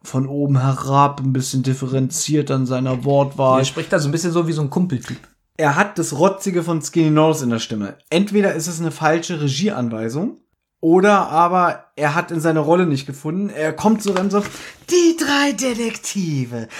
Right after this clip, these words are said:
Speaker 1: Toni, wie geht's euch?“ Und so redet Morton nicht. Es ist der gleiche Sprecher,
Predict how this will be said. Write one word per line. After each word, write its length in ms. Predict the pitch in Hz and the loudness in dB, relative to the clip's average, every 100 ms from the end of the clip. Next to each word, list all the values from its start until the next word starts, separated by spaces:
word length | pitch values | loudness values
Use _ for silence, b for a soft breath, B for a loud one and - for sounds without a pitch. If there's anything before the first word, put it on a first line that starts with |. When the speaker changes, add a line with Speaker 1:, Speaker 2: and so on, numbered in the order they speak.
| B - | B -4
Speaker 1:
Toni, 960 | 359 392 370 311 220 165 139 131 113 - B - | 2 2 4 4 2 0 -2 -6 -10 -14 B 2
wie 180 | 330 | 2
geht's 480 | 330 339 285 214 - | 4 2 2 -2 -4
euch?“ 440 | 151 151 214 254 - | -4 -2 -4 -6 -10
Und 120 | 160 | -8
so 140 | 143 160 | -4 0
redet 360 | 151 185 180 | 2 0 -2
Morton 380 | 156 123 127 120 | -4 -4 -2 -4
nicht. 400 | 104 101 - - - | -4 -6 -10 -14 -10
Es 140 | 117 | -6
ist 140 | 180 | -2
der 100 | 170 | 0
gleiche 300 | 147 143 139 | 2 0 0
Sprecher, 640 | 131 - - 170 202 247 | -6 -8 -4 -2 0 -2